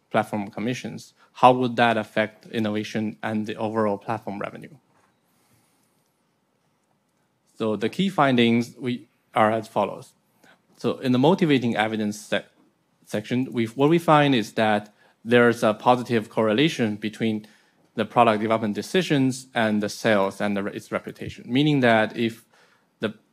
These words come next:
the developers are indeed making improvements to their existing products, the consumers will respond with, like, more purchases and better reviews. And on the other hand, in terms of the decision, product de-, development decisions themselves,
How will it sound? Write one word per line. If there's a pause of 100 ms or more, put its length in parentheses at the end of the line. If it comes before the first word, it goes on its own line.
(220)
the
developers
are
indeed
making
improvements
to
their
existing
products, (340)
the
consumers
will
respond (360)
with,
like,
more
purchases
and
better (580)
reviews. (680)
And
on
the
other
hand,
in
terms
of
the
decision, (100)
product
de-,
development
decisions
themselves,